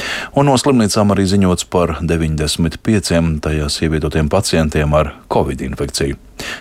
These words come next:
Tas ir mazāk nekā nedēļu iepriekš, tad ziņoja par simtu pieciem šādiem pacientiem. Latvijas lidsabiedrības Air Baltica lidmašīna šorīt Rīgas lidostā sadūrusies ar putniem, tā vēsta Latvijas televīzija.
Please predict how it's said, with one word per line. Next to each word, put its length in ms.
Tas 200
ir 80
mazāk 380
nekā 240
nedēļu 400
iepriekš, 460
tad 300
ziņoja 400
par 180
simtu 400
pieciem 460
šādiem 580
pacientiem. 640
Latvijas 320
lidsabiedrības 800
Air 160
Baltica 460
lidmašīna 640
šorīt 560
Rīgas 340
lidostā 560
sadūrusies 720
ar 140
putniem, 560
tā 160
vēsta 400
Latvijas 400
televīzija. 560